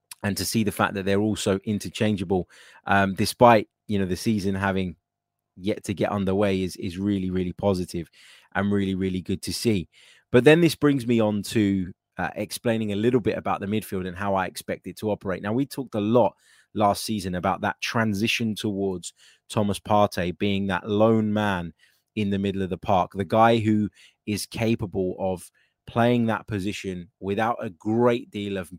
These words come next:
additional midfield support. And his ability to do that makes him stand out from all the other options. But to think that Thomas Partey, if you think that Thomas Partey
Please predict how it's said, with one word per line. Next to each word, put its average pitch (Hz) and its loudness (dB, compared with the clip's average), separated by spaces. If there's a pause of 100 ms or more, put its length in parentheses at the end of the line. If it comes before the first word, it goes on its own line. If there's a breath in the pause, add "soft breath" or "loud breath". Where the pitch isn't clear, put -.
(340)
additional 104 -4
midfield 98 -4
support. 95 -4 (400 soft breath)
And 107 -2
his 143 2
ability 143 0
to 113 -4
do 123 2
that 95 -2 (220)
makes 110 -2
him 110 -2
stand 107 -2
out 101 0
from 101 -4
all 104 -2
the 98 -2
other 95 0
options. - -10 (440 loud breath)
But 147 8
to 139 0
think 175 -2
that 156 -4
Thomas 143 -2
Partey, 120 -2
if - -8
you 160 0
think 143 -2
that 107 -10
Thomas 117 0
Partey 107 -2